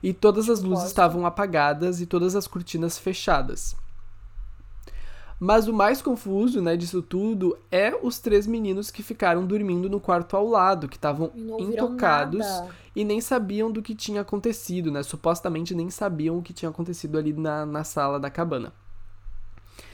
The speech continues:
Speaker 1: Mas uma mulher e o namorado dela, que moravam na cabana próxima, acordaram por volta da uma e meia da manhã com o que eles descreveram que eram gritos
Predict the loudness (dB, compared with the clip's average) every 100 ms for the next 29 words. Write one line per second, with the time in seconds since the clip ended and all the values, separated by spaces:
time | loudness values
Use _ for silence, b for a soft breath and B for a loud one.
0 | B B B B 4 6 6 4 -4 -8
1 | -20 -2 4 6 6 8 8 6 4 2
2 | 0 2 2 4 4 4 2 2 4 4
3 | 2 -4 -4 -4 -4 -10 -2 4 6 6
4 | 2 0 0 -2 -2 -4 -4 0 2 2
5 | -2 -4 -6 -6 -6 -2 0 4 6 6
6 | 6 2 2 2 4 4 2 2 2 2
7 | 2 2 4 2 0 -2 0 0 -2 -8
8 | b b b b 2 4 4 6 6 4
9 | 0 -4 0 0 4 2 4 2 0 0
10 | 2 0 4 4 4 0 -2 -2